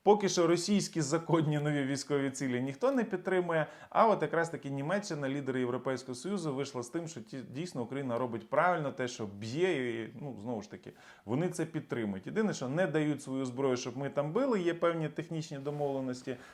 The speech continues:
не публічні, але тим не менше підтримують, як наші красиві птахи летять просто у вирій на Кремль. Ну і, власне, в Новоогарево.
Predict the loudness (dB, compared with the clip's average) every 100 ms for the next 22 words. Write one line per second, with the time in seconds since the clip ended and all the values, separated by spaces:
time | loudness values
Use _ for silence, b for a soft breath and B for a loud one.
0 | B 2 6 6 4 4 6 4 0 -2
1 | -4 B B 4 4 2 -2 0 -2 -2
2 | -4 -4 0 0 2 0 -2 -2 -4 -4
3 | -6 -2 -2 0 0 0 -2 -2 -2 0
4 | 0 0 0 2 2 -2 -4 -4 -2 -4
5 | -4 -2 -2 0 2 2 2 0 4 4
6 | 2 -2 -2 0 2 4 2 0 -6 B
7 | B B 0 2 4 2 2 0 -2